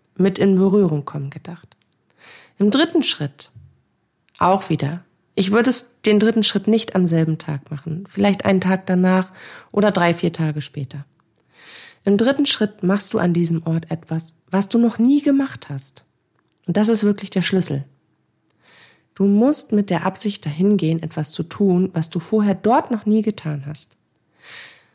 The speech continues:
Setz dich auf eine Bank und lies ein paar Seiten eines Buches. Kauf dir ein Eis und iss es dort.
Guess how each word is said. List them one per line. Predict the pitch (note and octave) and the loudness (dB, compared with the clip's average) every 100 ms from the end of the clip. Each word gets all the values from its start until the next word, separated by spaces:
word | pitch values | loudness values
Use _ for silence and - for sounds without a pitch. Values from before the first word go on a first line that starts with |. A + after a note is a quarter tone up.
| _ _ _ _ _ _ _ | _ _ _ _ _ _ _
Setz | F3+ G#3 B3+ - | 0 0 0 -2
dich | B3 | 0
auf | A3+ | 0
eine | - G3 F#3+ | 0 0 2
Bank | F#3 E3 F3+ - | 2 0 0 -2
und | E3+ E3 | -2 0
lies | F3+ A3 C4+ - - - _ _ - | 2 2 2 0 -6 -12 _ _ -4
ein | F#3+ F#3 | 0 0
paar | F#3 | 0
Seiten | E3+ E3+ E3+ D#3 | 2 0 0 -2
eines | D#3+ E3 - | 0 -2 -4
Buches. | D3+ C#3 D#3 - - | -10 -10 -12 -14 -16
Kauf | - G#3+ C4 | -4 0 0
dir | - C4 | -2 -2
ein | G3+ F#3+ | 0 0
Eis | E3 E3 E3 | -2 -2 -2
und | - D#3+ - | -6 -6 -2
iss | G3+ | -2
es | F3+ - | -2 -6
dort. | - C#3 - | -6 -8 -8